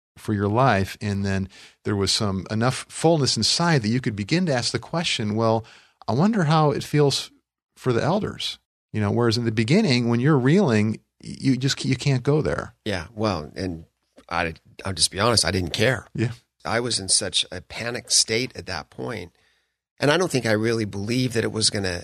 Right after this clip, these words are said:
Speaker 2: well, I know I didn't. I didn't believe that it was gonna end in a termination. I remember after one of the meetings, we were at our house, you came over, and you were communicating to me a reality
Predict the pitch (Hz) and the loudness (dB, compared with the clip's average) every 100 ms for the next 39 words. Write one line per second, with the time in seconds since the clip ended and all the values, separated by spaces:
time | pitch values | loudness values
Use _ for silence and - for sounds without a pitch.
0 | - - 107 101 156 104 80 73 85 131 | -10 -2 0 4 2 2 -4 -2 -2 0
1 | 113 92 107 120 98 90 - 98 80 113 | -2 -2 -2 -2 -2 -2 -2 0 0 0
2 | 98 92 101 87 76 131 - 82 92 92 | 0 -2 -4 -2 0 0 0 0 0 0
3 | 92 90 - - _ - 98 101 117 107 | -2 -6 -14 -20 _ -4 -2 0 2 2
4 | 104 131 117 104 104 113 101 95 92 - | 4 4 2 0 -4 -2 0 0 -2 -6
5 | - _ - 104 98 120 117 98 98 95 | -20 _ -2 0 2 2 2 0 -2 -4
6 | 107 101 123 131 95 85 98 104 139 175 | -4 0 0 0 -2 -2 -4 0 2 4
7 | 151 - 127 135 143 123 101 98 - 107 | 2 0 2 4 4 2 0 0 -2 0
8 | 110 101 92 98 104 113 95 87 | 0 0 0 0 2 0 -2 -4